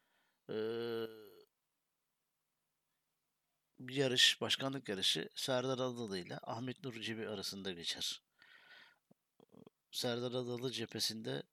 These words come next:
ekstradan şeyler var, e, söylemler var. Bu söylemlerden bazıları da şu.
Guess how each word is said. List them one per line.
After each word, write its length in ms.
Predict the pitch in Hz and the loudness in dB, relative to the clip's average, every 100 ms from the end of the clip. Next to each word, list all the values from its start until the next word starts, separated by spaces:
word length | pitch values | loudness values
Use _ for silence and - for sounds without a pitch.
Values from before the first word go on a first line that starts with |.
| _ _ _ _ _ - | _ _ _ _ _ -6
ekstradan 760 | 143 135 - 117 123 131 - 113 80 | -2 -2 0 0 -2 -6 -10 -16 -4
şeyler 440 | - 123 123 131 | 0 2 4 4
var, 300 | 107 92 - - _ _ _ _ _ _ - | 4 0 -4 -12 _ _ _ _ _ _ -4
e, 200 | 98 92 | -4 -4
söylemler 540 | 92 107 104 107 110 107 | -2 0 0 0 -2 0
var. 220 | 90 101 | 0 -2
Bu 60 | 98 | -2
söylemlerden 800 | 110 104 104 107 107 107 107 | -2 -2 -2 -2 -2 -2 -2
bazıları 420 | 104 107 101 101 98 | 0 0 -2 -4 0
da 60 | |
şu. 360 | 95 - 107 | 2 4 2